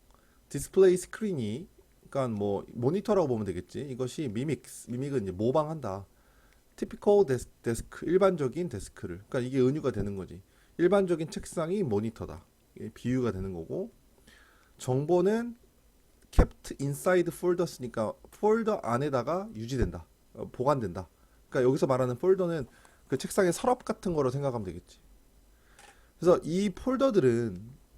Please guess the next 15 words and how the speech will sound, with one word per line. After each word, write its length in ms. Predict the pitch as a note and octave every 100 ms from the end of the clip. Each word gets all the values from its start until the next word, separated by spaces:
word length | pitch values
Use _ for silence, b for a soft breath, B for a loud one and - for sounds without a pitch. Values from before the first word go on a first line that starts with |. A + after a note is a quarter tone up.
| - -
열릴 420 | A#2+ C3 D#3 F#3+
수도 200 | G3 D#3+
있고 320 | C#3+ - E3
닫힐 420 | - A2+ - -
수도 200 | E3+ - B2+
있고 460 | A2+ - D#3 E3 b b b _
다른 460 | - B2+ C#3 F3+
폴더로 460 | F#3+ G3+ G3 F#3 F#3
넘어갈 480 | B2 A2 F3 D#3+ A#2+
수도 200 | - G2
있고 160 | -
슬립 400 | - E3 E3+ F#3
인투 200 | B2+ A2+ G2+
넘어가는 540 | F#2 A2 G#2+ F2+ D#2+
거고. 300 | C#2+ - -